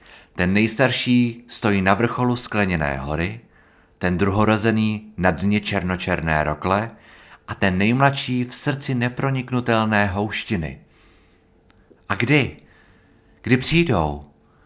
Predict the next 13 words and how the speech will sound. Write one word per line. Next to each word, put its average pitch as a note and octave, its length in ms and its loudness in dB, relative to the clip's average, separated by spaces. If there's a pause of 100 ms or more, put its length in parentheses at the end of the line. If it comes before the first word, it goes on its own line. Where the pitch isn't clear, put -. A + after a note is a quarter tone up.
(200)
vykřiknul G2+ 500 0
král A2+ 380 4
netrpělivě. D#2 880 -2 (960)
„Ty A#2 120 0
se D3 180 2
jich C#3 240 0
už - 140 -4
nedočkáš,“ B2 760 0
řekla D2+ 300 -6
stařenka. C#2+ 640 -6 (640)
Máchnula G#2 560 4
svojí G2 300 0
kosou A2+ 640 -2